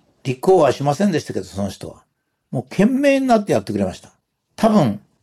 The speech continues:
神谷氏が当選する第一の功労者です。その人が死んでしまいました。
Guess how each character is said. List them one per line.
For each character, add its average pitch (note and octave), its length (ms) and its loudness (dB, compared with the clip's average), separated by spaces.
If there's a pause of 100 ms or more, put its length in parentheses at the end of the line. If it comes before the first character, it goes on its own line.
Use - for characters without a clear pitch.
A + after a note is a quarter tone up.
(460)
神 E3 240 2
谷 B2 100 2
氏 C3+ 140 -4
が A#2+ 120 2
当 C3 220 0
選 B2 300 -4
す - 100 -14
る A2+ 160 -8
第 F3+ 280 2
一 D3 180 -4
の E3+ 140 4
功 A#2 180 0
労 G#2+ 100 -2
者 E2+ 140 -14
で - 80 -20
す。 - 200 -20 (460)
そ A#2 180 -2
の D#3 120 4
人 C#3+ 200 0
が A2 140 0
死 - 160 -6
ん C3 60 2
で B2+ 100 2
し - 80 -6
ま A#2+ 160 2
い A2 40 -2
ま G2+ 80 -8
し - 100 -18
た。 - 120 -20